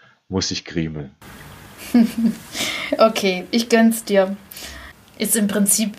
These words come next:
Speaker 2: ähnlich wie bei mir, der Austausch mit Menschen, nur ein bisschen eine andere Ausprägung.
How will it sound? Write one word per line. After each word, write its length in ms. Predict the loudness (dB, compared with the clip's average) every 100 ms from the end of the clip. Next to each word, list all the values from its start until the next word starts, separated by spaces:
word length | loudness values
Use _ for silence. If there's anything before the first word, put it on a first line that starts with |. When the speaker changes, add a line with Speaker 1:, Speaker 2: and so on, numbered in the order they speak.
| -10
Speaker 2:
ähnlich 440 | -4 -2 0 -2
wie 60 | 0
bei 180 | 2 2
mir, 320 | 2 2 2
der 200 | 2 2
Austausch 360 | 0 -2 -4 -4
mit 160 | -4
Menschen, 680 | -2 -2 0 0 0 0 2
nur 200 | 2 2
ein 340 | -2 -8 -8
bisschen 260 | -4 -2 -2
eine 100 | -2
andere 260 | -4 -2
Ausprägung. 680 | -2 -2 -2 -2 2 4